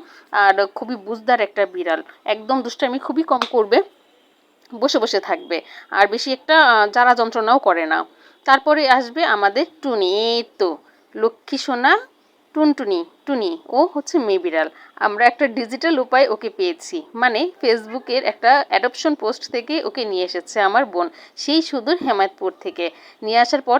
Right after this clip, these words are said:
থেকেই ও আমাদের পরিবারের সদস্য হয়ে গেছে। যদিও প্রথম প্রথম এদের দুইজনের একদমই মিলতো না, এখনও মিলে না,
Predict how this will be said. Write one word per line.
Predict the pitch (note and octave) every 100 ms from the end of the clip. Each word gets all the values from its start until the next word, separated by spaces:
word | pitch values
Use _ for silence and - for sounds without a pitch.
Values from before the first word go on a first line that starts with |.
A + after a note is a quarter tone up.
| -
থেকেই | D4 A#3+ C#4 A#3
ও | G#3
আমাদের | F#3+ F#4+ G3+ G#3 E4
পরিবারের | G4+ F3+ F#3 G#3+
সদস্য | - B3 F3+ -
হয়ে | F#3 F#3 E3
গেছে। | E3 - - - - _ -
যদিও | C4 D4+ F#4
প্রথম | D#4 D#4+ E4+
প্রথম | F4 F4
এদের | D#4 B3+ A#3 C#4+ D4 A#3
দুইজনের | B3+ A#3+ D4 D4
একদমই | - G#3 G#3 A3+ B3+ D#4
মিলতো | B3+ G#3 G3+
না, | G3 C#4+ - -
এখনও | C4+ D#4+ E4+ A4
মিলে | A3+ G3
না, | F#3+